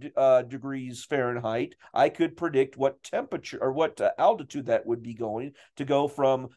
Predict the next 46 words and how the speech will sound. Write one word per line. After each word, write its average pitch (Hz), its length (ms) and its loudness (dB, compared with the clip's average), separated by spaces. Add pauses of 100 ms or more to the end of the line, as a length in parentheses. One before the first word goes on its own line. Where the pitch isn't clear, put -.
forty-five 175 680 4
degrees 147 720 -4 (240)
to 277 180 -2
the 262 80 -4
blue 180 300 6
line 165 320 4
and 147 120 -6
then 131 140 -6
straight 147 540 -4
down 139 240 2
to 131 80 -6
see 131 240 -8
what 120 360 -2
altitude 123 580 0
that 113 200 0
would 107 140 -12
be. 139 380 -2 (180)
And 117 140 -4
that 135 140 6
looks 113 200 -10
like 117 240 -6
fifteen 117 420 -8
hundred 131 380 -6
degrees 98 560 -14 (120)
or 131 120 -2
fifteen 170 260 -2
hundred 127 260 -2
meters. 120 440 -8 (320)
Got - 100 -6
my 113 80 -4
units 135 320 -4
all 120 140 4
messed 113 280 -6
up 120 160 0
today. 95 300 -12 (840)
All - 80 4
right, 131 120 4
so 220 100 0
that's 269 280 4
the 190 100 2
real 180 580 2
purpose 120 480 -4
of 117 160 -4
doing 110 300 -4
trend 107 300 -6
lines. 110 580 -8